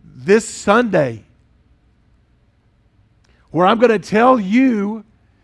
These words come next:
there's purpose in your pain, and now my wife's in the emergency room. And I was like, "Lord, I really wanted a good illustration. This is not what I wanted."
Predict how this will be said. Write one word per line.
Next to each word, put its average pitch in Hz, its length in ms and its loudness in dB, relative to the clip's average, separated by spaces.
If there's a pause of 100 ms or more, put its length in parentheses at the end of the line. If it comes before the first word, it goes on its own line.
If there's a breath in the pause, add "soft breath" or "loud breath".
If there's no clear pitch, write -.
(240)
there's 180 260 0
purpose 220 800 0 (260 soft breath)
in 202 200 -2
your 190 200 0
pain, 214 560 -2 (200 soft breath)
and 165 140 -6
now 233 200 4
my 226 160 2
wife's 208 340 0
in 202 80 -6
the 208 60 -4
emergency 208 440 -6
room. 139 240 -14 (1600)
And 170 80 -4
I 175 60 2
was 175 140 -2
like, 165 180 -2
"Lord, 247 460 2 (640)
I 180 80 0
really 269 340 4
wanted 262 380 6
a 233 60 2
good 240 280 6
illustration. 240 1400 0 (2500)
This 190 180 -10
is 220 60 -6
not 247 340 4
what 240 260 4
I 240 100 4
wanted." 233 580 2